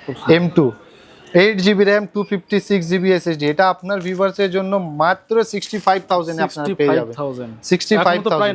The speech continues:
Speaker 1: নব্বই হাজার টাকা দাম রয়েছে।
Speaker 2: একদম। আপনি বিল বক্স,
Speaker 1: বিল
Speaker 2: অ্যাডাপ্টার
Speaker 1: বক্স।
Speaker 2: totally পাবেন, এক বছর ওয়ারেন্টি, সেটাও পেয়ে যাবেন।
Speaker 1: হুম, এক বছর ওয়ারেন্টি
Speaker 2: এক
Speaker 1: পাবেন?
Speaker 2: বছর ওয়ারেন্টি।
Speaker 1: মানে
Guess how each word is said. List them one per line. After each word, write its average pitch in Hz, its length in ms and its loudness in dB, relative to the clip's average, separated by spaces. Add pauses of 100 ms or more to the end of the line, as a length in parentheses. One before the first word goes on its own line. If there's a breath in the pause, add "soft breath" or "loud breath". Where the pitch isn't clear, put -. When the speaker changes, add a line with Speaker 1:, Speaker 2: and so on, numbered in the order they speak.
Speaker 1:
নব্বই 185 260 -4
হাজার 180 160 0
টাকা 165 100 -6
দাম 143 160 -8
রয়েছে। 139 180 2
Speaker 2:
একদম। 143 400 -4 (140)
আপনি 160 200 -2
বিল 208 300 0 (100)
বক্স, 214 200 2
Speaker 1:
বিল 214 60 -4
Speaker 2:
অ্যাডাপ্টার 196 340 -2
Speaker 1:
বক্স। - 120 -8
Speaker 2:
totally 202 300 0 (120)
পাবেন, 202 280 -2
এক 196 160 0 (100)
বছর 214 280 -4
ওয়ারেন্টি, 190 380 -4
সেটাও 180 420 0
পেয়ে 156 200 -4
যাবেন। 123 240 -6
Speaker 1:
হুম, 139 260 -8
এক 180 140 -4
বছর 247 220 -2
ওয়ারেন্টি 170 240 0
Speaker 2:
এক 208 220 2
Speaker 1:
পাবেন? 185 160 -12
Speaker 2:
বছর 202 300 -2
ওয়ারেন্টি। 147 420 -2 (200)
Speaker 1:
মানে 170 120 -8